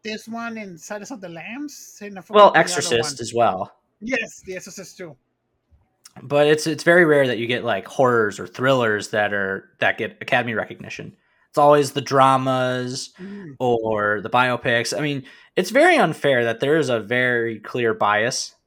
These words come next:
Speaker 2: It's
Speaker 1: Mm-hmm.
Speaker 2: always dramas and stuff like that. Or, like, the inspirational Oscar movie. You never, also, it's also rare for comedies.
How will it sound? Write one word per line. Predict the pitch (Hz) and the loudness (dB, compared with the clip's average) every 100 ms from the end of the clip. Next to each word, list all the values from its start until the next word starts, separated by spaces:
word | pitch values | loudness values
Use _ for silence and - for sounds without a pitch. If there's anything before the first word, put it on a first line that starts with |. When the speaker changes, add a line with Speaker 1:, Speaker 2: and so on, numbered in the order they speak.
| _ | _
Speaker 2:
It's | 113 | -2
Speaker 1:
Mm-hmm. | 165 | 4
Speaker 2:
always | 165 196 190 - | 6 6 2 0
dramas | 139 135 135 131 131 117 110 107 113 | 4 6 6 2 0 -2 -2 -6 -8
and | 104 | -10
stuff | 98 113 101 | -6 -4 -4
like | 104 - | -6 -8
that. | 101 98 - _ _ _ _ _ _ _ _ - | -8 -8 -12 _ _ _ _ _ _ _ _ -8
Or, | 127 120 120 117 117 | 0 2 4 2 2
like, | 127 120 113 - - _ | 0 0 -2 -12 -16 _
the | 123 113 | -12 -4
inspirational | 185 170 - - 139 135 139 - 139 117 117 | -2 0 -2 -4 -2 -2 -2 -4 -2 -4 2
Oscar | 139 120 - - 135 107 | 4 4 2 -4 -4 -4
movie. | 101 110 104 101 95 92 - - - - | -6 -8 -8 -8 -10 -12 -18 -20 -20 -10
You | 147 190 | -4 0
never, | 233 294 339 - | 4 4 2 2
also, | 185 226 - 208 180 | 0 2 4 4 4
it's | 147 - | -2 2
also | 147 - 151 | 2 2 -2
rare | 139 139 143 147 _ _ _ _ | 0 0 -2 -6 _ _ _ _
for | - 135 | -2 -2
comedies. | 127 208 359 - - | 2 2 2 -6 -14